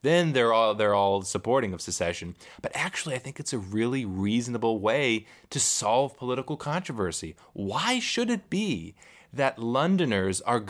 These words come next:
governed by Little Englanders? Why should it be that Little Englanders are governed by Londoners? It just doesn't make sense. They're two radically different worldviews, and therefore they should govern themselves. And, and I feel this exact same way about people in the United States.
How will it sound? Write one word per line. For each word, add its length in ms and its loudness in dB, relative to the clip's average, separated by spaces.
governed 400 -2
by 160 0
Little 280 0
Englanders? 680 -2
Why 320 0
should 260 0
it 80 -4
be 140 2
that 160 0
Little 260 0
Englanders 640 -2
are 140 0
governed 420 -2
by 380 -4
Londoners? 680 0
It 160 -10
just 300 -2
doesn't 300 0
make 220 -2
sense. 340 -2
They're 220 -2
two 260 0
radically 540 0
different 320 -2
worldviews, 680 0
and 160 0
therefore 400 2
they 140 4
should 200 -2
govern 280 0
themselves. 720 -2
And, 180 0
and 140 2
I 100 4
feel 220 2
this 160 -2
exact 460 0
same 160 -4
way 100 2
about 220 0
people 200 -6
in 60 -2
the 160 -4
United 220 0
States. 320 -2